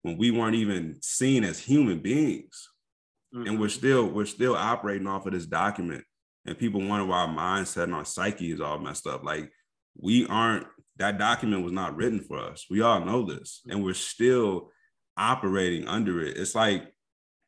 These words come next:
Speaker 2: Mm-hmm.
Speaker 1: you just, pe-, people are just sheeps and just, like, going through the flow and kinda just acting like things are okay. The, the U S A is acting like things are okay. Like, everything's gonna be okay. We can come out of this. We can bounce back from this. Make America great again.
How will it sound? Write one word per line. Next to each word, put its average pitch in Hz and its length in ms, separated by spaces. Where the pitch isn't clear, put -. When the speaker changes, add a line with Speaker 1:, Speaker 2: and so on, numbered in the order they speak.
Speaker 2:
Mm-hmm. 147 120
Speaker 1:
you 135 180
just, - 220
pe-, 139 140
people 127 380
are 110 80
just 101 260
sheeps 135 400
and 92 140
just, 92 240
like, 82 360
going 107 320
through 113 140
the 101 100
flow 101 480
and 85 260
kinda 104 320
just 92 220
acting 101 360
like 101 240
things 101 260
are 101 80
okay. 101 600
The, 85 240
the 80 80
U 98 240
S 98 160
A 95 60
is 92 300
acting 90 360
like 95 240
things 92 260
are 90 60
okay. 87 400
Like, 78 280
everything's 87 380
gonna 87 140
be 85 160
okay. 87 400
We 82 120
can 82 140
come 87 220
out 87 180
of 85 80
this. 78 240
We 87 100
can 85 140
bounce 82 240
back 85 260
from 82 140
this. 78 220
Make 87 180
America 87 380
great 87 240
again. 80 400